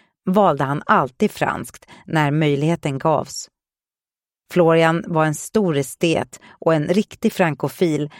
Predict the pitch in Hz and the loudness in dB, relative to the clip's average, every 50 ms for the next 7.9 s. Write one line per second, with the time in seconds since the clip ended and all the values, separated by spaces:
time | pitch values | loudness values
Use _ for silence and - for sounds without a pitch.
0 | - - _ - - 185 196 220 - - - - - 208 202 - - 175 165 165 | -20 -20 _ -4 -2 0 0 0 -2 -4 -6 -4 -2 -2 -2 0 0 -2 0 0
1 | - - 196 196 196 185 170 - - - - 185 175 170 165 160 151 139 - - | 2 2 4 4 2 2 -2 -6 -12 -6 0 2 4 4 4 2 0 -4 -4 -4
2 | 190 - - - 180 170 151 - - - - - 170 147 - - - - 135 135 | -4 0 2 2 2 2 0 -2 -8 -4 -2 -2 -2 -2 -4 -8 -6 -4 -4 -2
3 | 139 143 127 - - - - 208 175 135 139 147 156 165 175 175 156 139 135 143 | -2 -4 -4 -8 -8 -4 -2 -2 -2 0 0 0 0 0 0 0 0 0 -2 0
4 | 156 160 156 147 147 143 139 131 127 123 135 147 147 139 139 - - - - - | 0 0 0 2 2 2 2 0 0 -2 -2 0 0 -2 -2 -6 -14 -20 -20 -20
5 | - _ _ - - 160 - 220 254 262 - - - 160 156 - _ - - 214 | -20 _ _ -10 -6 -2 0 2 2 0 0 0 0 0 0 -2 _ -2 2 2
6 | 185 180 220 247 247 196 160 139 131 - - 165 147 123 123 135 131 135 131 127 | 4 4 2 2 2 2 2 0 -2 -2 -2 0 0 0 0 -2 0 0 -2 -2
7 | - 170 160 147 135 - - - - - 196 190 165 139 - - 151 | -2 -2 -2 -2 -2 -6 -10 -6 -2 0 0 0 0 -4 -6 -6 -8